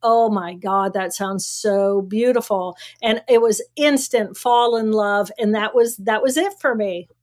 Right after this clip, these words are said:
I, I just, from there on, everything was about the beauty of this masterpiece and that it's actually organized and structured inside, and I can learn it,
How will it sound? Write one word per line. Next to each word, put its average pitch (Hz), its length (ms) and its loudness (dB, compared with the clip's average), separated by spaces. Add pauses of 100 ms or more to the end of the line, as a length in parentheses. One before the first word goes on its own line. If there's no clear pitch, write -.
(140)
I, 214 280 2
I 214 140 0
just, 214 340 -4
from 208 220 0
there 233 260 2
on, 233 260 2 (100)
everything 233 800 -2 (280)
was 214 180 2
about 214 380 0
the 202 80 2
beauty 220 1000 2
of 214 200 0
this 208 240 -2
masterpiece 220 1300 -2 (280)
and 233 240 0
that 233 240 6
it's 208 260 2
actually 262 460 0 (100)
organized 254 720 0
and 208 140 -2
structured 277 680 -2
inside, 240 580 2
and 226 120 0
I 202 160 -2
can 196 180 -8
learn 226 600 2
it, 180 200 -8